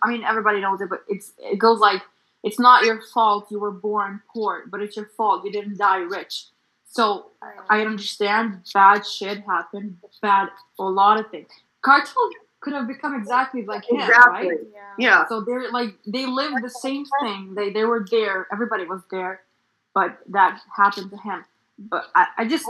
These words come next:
Speaker 1: think it's too, too much, and there's no forgiveness. And Cartel did it. The bad.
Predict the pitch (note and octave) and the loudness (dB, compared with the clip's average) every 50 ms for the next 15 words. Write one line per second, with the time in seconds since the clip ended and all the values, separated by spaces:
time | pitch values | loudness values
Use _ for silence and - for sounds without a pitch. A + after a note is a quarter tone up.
0 | E4 D#4+ D4 C#4 C4 B3+ G#3+ C4+ C4 C4 - - B3+ B3+ B3+ B3 C4 C4 C4 A#3+ | 2 2 0 -2 -4 -2 0 0 0 0 -2 -6 -4 -4 0 2 4 4 4 2
1 | B3 A3+ G#3+ G3+ G3 G3 F3+ F3+ - - - - - _ _ _ _ _ _ _ | 0 -4 -6 -4 -4 -4 -4 -4 -8 -12 -18 -18 -20 _ _ _ _ _ _ _
2 | _ _ _ - G#3 G#3 G3+ G3 G3 F#3+ F#3+ G3 - - - - - G3 A3 A3 | _ _ _ -6 -4 -2 0 0 0 -2 -6 -10 -14 -16 -18 -14 -8 -4 -2 0
3 | A3 A3 G#3 A3+ A3 G#3+ A3 A3 - G3+ F#3 F#3 G3 F#3+ G3 F#3+ F#3+ - - F#3 | 0 0 -2 -4 -4 -6 -6 -6 -6 -6 -6 -6 -8 -8 -8 -10 -10 -10 -10 -12
4 | F#3 E3+ - - - - A#3 A3 G#3+ G#3+ - B3+ A#3+ A#3+ G3 F3 G#3 G#3 G3+ G#3 | -12 -14 -16 -16 -2 4 4 4 4 4 4 2 2 2 2 0 -2 -2 0 -2
5 | G3 F3 _ _ _ _ _ - F#3 G3+ G#3 F#3+ E3+ - G3 F#3+ G3 G#3 | -6 -8 _ _ _ _ _ -12 -8 -8 -8 -6 0 2 4 6 6 4